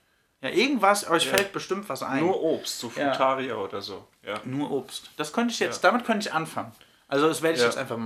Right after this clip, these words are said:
Speaker 1: mal so
Speaker 2: Nur
Speaker 1: sagen.
Speaker 2: Obst.
Speaker 1: Ab morgen werde ich nur Obst essen bis nächsten Sonntag.
Speaker 2: Da wirst du auch die eine oder andere Fruchtfliege mit essen.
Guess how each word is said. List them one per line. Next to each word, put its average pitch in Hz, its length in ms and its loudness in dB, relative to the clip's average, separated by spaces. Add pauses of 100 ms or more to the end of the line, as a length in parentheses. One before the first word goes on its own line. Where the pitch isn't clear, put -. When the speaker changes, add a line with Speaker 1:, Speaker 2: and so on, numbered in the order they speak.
(120)
Speaker 1:
mal 120 260 0
so 110 140 -8
Speaker 2:
Nur 120 80 0
Speaker 1:
sagen. 147 160 4
Speaker 2:
Obst. - 180 -4
Speaker 1:
Ab 185 160 -6
morgen 175 340 0
werde 151 140 -4
ich - 80 -6
nur 151 180 -6
Obst 135 280 -6
essen 123 260 -6
bis - 240 -6
nächsten 120 340 -8
Sonntag. 98 360 -8
Speaker 2:
Da 113 180 -2
wirst 131 240 -4
du 131 40 0
auch 120 160 0
die 120 180 -8
eine 123 240 -4
oder 117 100 -4
andere 117 240 -6
Fruchtfliege 104 560 -12
mit 92 240 -16
essen. 90 320 -14